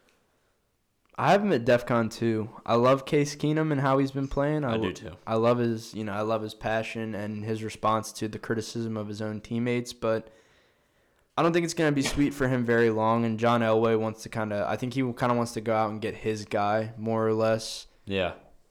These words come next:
Speaker 1: And, you know, kinda take, kinda take ownership of the development of a Q B under his own thumb.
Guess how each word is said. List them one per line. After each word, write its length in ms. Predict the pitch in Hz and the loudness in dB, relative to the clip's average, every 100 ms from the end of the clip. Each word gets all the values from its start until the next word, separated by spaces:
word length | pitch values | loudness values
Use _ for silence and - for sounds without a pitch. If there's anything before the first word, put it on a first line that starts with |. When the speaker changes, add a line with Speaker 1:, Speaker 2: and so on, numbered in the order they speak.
| _ _ - | _ _ -6
Speaker 1:
And, 380 | 107 104 104 | -4 -4 -4
you 80 | 104 | -4
know, 180 | 107 104 | -4 -6
kinda 260 | 104 117 107 | -2 -2 -4
take, 440 | - 113 107 - | -2 -4 -4 -6
kinda 220 | - 120 | -4 -2
take 240 | 117 113 107 | -2 -2 -2
ownership 460 | 113 113 - 113 | -2 -2 -2 -4
of 160 | 110 107 | -2 -6
the 60 | 107 | -4
development 540 | 104 107 107 107 107 | -4 -2 -2 -2 -4
of 100 | 101 | -8
a 40 | - | -10
Q 260 | - 110 | -8 -6
B 280 | 104 107 110 | -4 -2 -2
under 240 | 104 107 | -4 -6
his 180 | 107 101 | -6 -6
own 220 | 104 107 | -6 -6
thumb. 480 | 104 - 107 110 113 | -6 -4 -2 -2 -4